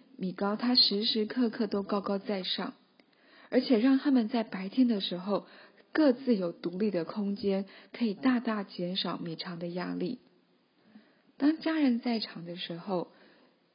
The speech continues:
米高跟米长他们才在客厅互动，所以当他们一争吵或一对峙，家人就会立刻做协调。有大人在场，最高权力很自然的就会转回到大人身上，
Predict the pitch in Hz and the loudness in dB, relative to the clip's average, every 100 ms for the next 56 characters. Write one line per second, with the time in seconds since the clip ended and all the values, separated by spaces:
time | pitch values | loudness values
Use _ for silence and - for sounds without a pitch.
0 | _ - 185 202 202 202 208 208 214 208 | _ -6 -4 -2 0 0 -2 -4 -4 -4
1 | 180 175 180 170 175 185 190 175 185 170 | -4 -8 -12 -10 -10 -8 -6 -6 -8 -10
2 | 170 190 190 226 202 208 226 208 180 190 | -8 -8 -4 -4 -2 -4 -4 -6 -4 -4
3 | 180 - _ _ _ - - 269 294 302 | -6 -8 _ _ _ -6 0 6 6 6
4 | 302 262 277 269 269 262 208 - - - | 4 2 4 6 6 4 -2 -4 -8 0
5 | 269 - - 226 180 208 185 - - _ | 0 2 4 4 2 -4 -4 -6 -18 _
6 | - 254 240 233 180 180 190 185 185 185 | -6 -2 0 0 0 -2 -2 -2 -2 -4
7 | 190 170 175 165 - - - - 214 - | -4 -4 -4 -6 -8 -10 -10 -12 -12 -18
8 | _ _ _ _ _ _ _ _ - 196 | _ _ _ _ _ _ _ _ -4 0
9 | 269 302 254 202 214 196 196 190 - _ | 4 6 6 4 0 -2 -4 -8 -10 _
10 | _ - 269 247 202 208 - 180 175 185 | _ -2 4 4 2 -2 -4 -6 -4 -6
11 | - - 190 170 - 214 165 160 - - | -8 -14 -10 -10 -6 -4 -2 -4 -6 -10
12 | - 196 190 - - - 170 175 175 170 | -10 -8 -8 -8 -10 -10 -6 -6 -4 -6
13 | 160 160 185 185 196 - | -4 -4 -4 -4 -4 -6